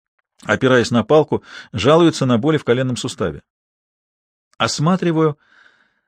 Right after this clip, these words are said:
От ноги исходит тошнотворный запах забродившей мочи. Правое колено замотано грязной мокрой тряпкой. "Что это?" — тыкаю пальцем в тряпку.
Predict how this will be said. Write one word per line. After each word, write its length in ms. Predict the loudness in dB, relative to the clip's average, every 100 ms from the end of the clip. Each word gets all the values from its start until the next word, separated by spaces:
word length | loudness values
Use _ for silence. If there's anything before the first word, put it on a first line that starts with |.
| _
От 200 | -4 2
ноги 400 | 2 2 -2 -2
исходит 540 | -4 0 0 0 0
тошнотворный 680 | -2 0 0 0 0 2 2
запах 520 | 0 2 2 0 -4
забродившей 640 | -4 -2 0 0 -2 -4 -4
мочи. 380 | -4 -6 -10 -12 _ _ _ _ _ _
Правое 360 | 2 4 4
колено 360 | 2 2 2 0
замотано 440 | -2 -2 -4 -4
грязной 360 | -2 0 0 -2
мокрой 280 | -4 -4 -6
тряпкой. 440 | -2 -2 -2 -8 -8 _ _ _ _ _ _ _ _ _ _ _ _
"Что 320 | -2 4 4
это?" — 260 | 4 -2 -14 _ _
тыкаю 300 | -2 0 0
пальцем 400 | 2 2 2 -4
в 40 | -6
тряпку. 420 | -2 -2 -4 -14